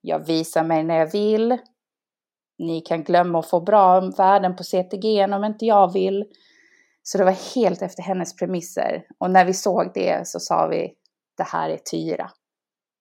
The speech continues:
Detta är vår dotter, utan tvekan.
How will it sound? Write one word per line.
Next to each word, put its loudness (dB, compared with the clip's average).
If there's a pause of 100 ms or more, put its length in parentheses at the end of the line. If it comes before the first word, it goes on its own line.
(300)
Detta -2
är 2
vår 0
dotter, -6 (200)
utan -4
tvekan. -8